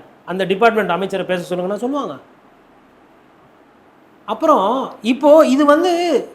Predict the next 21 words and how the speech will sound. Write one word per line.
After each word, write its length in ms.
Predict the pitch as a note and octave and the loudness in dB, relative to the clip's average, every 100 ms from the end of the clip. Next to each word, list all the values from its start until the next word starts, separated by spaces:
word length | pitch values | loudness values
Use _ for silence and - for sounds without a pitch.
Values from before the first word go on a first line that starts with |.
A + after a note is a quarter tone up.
| - A3+ | -8 -2
ஒரு 240 | D4+ B3 - | -2 -4 -8
சும்மா 360 | E4 F4 G4 | -6 -2 2
ஒரு 140 | F4+ D4 | 6 8
அலங்காரம். 500 | B3+ D4 C4 E3 - - _ _ _ _ _ _ _ _ _ _ _ - | 6 4 2 0 -4 -16 _ _ _ _ _ _ _ _ _ _ _ -6
இந்த 160 | A#3+ | -4
சும்மா 340 | A#3 D#4 F#4+ F4+ | 0 2 4 8
ஒரு 140 | D4 | 8
அலங்காரத்தினால 920 | B3+ C#4+ C#4 B3+ A#3 G#3 E3 E3+ B3 | 8 4 2 0 -2 -2 0 0 0
நீங்க 240 | A#3 B3+ B3 | -2 0 0
எவ்வளவு 320 | B3+ F4+ D4+ | 2 0 0
விஷயங்கள் 400 | C#4 D#4 D4+ C4+ | -2 -2 -2 -2
வந்து 240 | A#3 B3+ | -2 -2
விமர்சனமா 540 | A#3+ B3+ C4+ C4 B3+ B3 | -4 -4 -4 -8 -8 -4
அனுபவிக்க 380 | A#3 A#3+ A3+ | -4 -4 -10
போறீங்க? 360 | F3 C3+ B2 _ _ _ _ _ _ _ _ _ _ _ _ _ _ _ _ _ _ _ - | -16 -20 -20 _ _ _ _ _ _ _ _ _ _ _ _ _ _ _ _ _ _ _ -10
கலைஞரோட 600 | E3+ C#4 D4+ C#4+ C4+ B3+ | -4 -2 2 4 4 2
வாரிசு, 380 | A2+ F3 - - _ _ _ _ _ _ _ _ _ _ | 0 -2 -10 -20 _ _ _ _ _ _ _ _ _ _
அந்த 180 | F#3 G3+ | -6 4
ஒரு 200 | G#3 A#3+ | 4 4
பேர் 260 | C4 C#4+ G#3+ | 4 2 2
போதாதா? 420 | F#3 D3 D3+ | -2 -2 -6